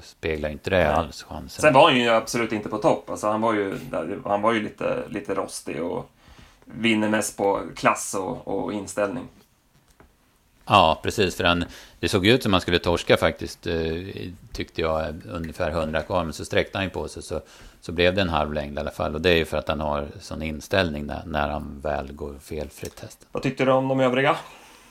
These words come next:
Speaker 1: Ja, Velvet Joy gör ju det bra. Jag hade nio sista åtta på honom. Han har ju inte startat på länge och det har varit mycket strul. Men,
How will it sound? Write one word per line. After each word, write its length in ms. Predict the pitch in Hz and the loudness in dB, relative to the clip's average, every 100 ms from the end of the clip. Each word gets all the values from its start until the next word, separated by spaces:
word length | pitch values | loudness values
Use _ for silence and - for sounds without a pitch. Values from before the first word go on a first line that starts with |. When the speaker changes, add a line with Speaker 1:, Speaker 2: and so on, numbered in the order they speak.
| _ _ - - - _ _ _ - - - - - | _ _ -20 -20 -20 _ _ _ -20 -20 -20 -8 4
Speaker 1:
Ja, 200 | 113 104 | 6 8
Velvet 400 | 101 98 95 101 | 8 6 2 2
Joy 300 | 104 117 113 | 4 6 6
gör 160 | 110 | 6
ju 120 | 110 | 6
det 140 | 107 101 | 6 4
bra. 280 | 95 98 95 | 6 8 8
Jag 60 | |
hade 140 | 92 95 | 8 6
nio 300 | 101 98 92 | 4 2 2
sista 260 | 92 - | 0 0
åtta 300 | 92 - 95 | 0 -2 -4
på 120 | 90 | 0
honom. 380 | 95 92 92 92 | 0 2 0 0
Han 120 | 92 | 2
har 80 | 90 | 0
ju 40 | 90 | -2
inte 120 | - | 0
startat 340 | 87 - 87 | -2 0 -2
på 140 | 98 90 | 0 2
länge 380 | 92 87 90 90 | 2 0 -2 0
och 80 | |
det 60 | 87 | 4
har 200 | 87 85 | 4 4
varit 160 | 85 85 | 0 0
mycket 360 | 85 82 85 | -2 -4 -8
strul. 360 | - 95 90 90 | -6 0 0 0
Men, 200 | 87 | -2